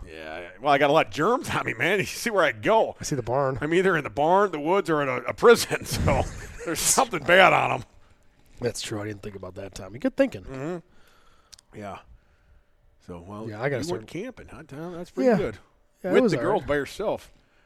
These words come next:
Speaker 1: But you had somebody there helping you. That was good. The food and everything else.
Speaker 2: Yeah, no, yeah.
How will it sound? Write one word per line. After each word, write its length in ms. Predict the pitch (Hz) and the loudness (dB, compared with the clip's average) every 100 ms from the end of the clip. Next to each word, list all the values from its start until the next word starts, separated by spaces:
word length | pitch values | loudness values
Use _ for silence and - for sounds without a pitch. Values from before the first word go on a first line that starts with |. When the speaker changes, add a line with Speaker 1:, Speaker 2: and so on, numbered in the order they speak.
| _ | _
Speaker 1:
But 160 | - | 0
you 80 | 151 | 2
had 140 | 175 190 | 0 0
somebody 180 | 165 | 0
there 320 | 147 139 117 - _ _ _ | 0 0 -2 -10 _ _ _
helping 340 | 151 170 131 104 | 0 0 -4 -12
you. 100 | 92 | -10
That 120 | 113 | -8
was 120 | 131 101 | -8 -10
good. 240 | 92 92 _ _ _ _ _ _ | -14 -14 _ _ _ _ _ _
The 60 | |
food 380 | - 147 147 143 | -10 -4 -2 -2
and 80 | 127 | -2
everything 240 | 131 127 | -2 -2
else. 320 | 117 127 - 202 | -4 -6 -6 6
Speaker 2:
Yeah, 280 | 202 123 127 | 6 6 -2
no, 280 | 143 104 110 | -4 -4 -8
yeah. 200 | 104 | -10